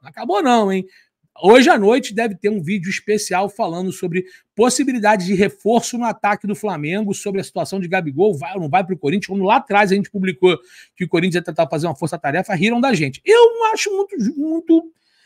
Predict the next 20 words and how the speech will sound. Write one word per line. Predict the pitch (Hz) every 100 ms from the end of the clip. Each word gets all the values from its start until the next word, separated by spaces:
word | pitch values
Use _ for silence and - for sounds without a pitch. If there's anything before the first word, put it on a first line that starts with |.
| _ -
garantido | 185 285 262 - 277 277
o |
Corinthians | 262 240 247
conseguir | - 262 - 269
tirar | 254 247
o |
Gabigol | 247 269 247 254
do | 262
Flamengo, | 262 254 294 285
não. | 208 175
Mas | 160
cada | - 226 220
vez | 151 285 214
mais | 180 247
o | 214
pessoal | 196 226 - 226
lá | 226
de | 185
São | 214 147
Paulo | 180 269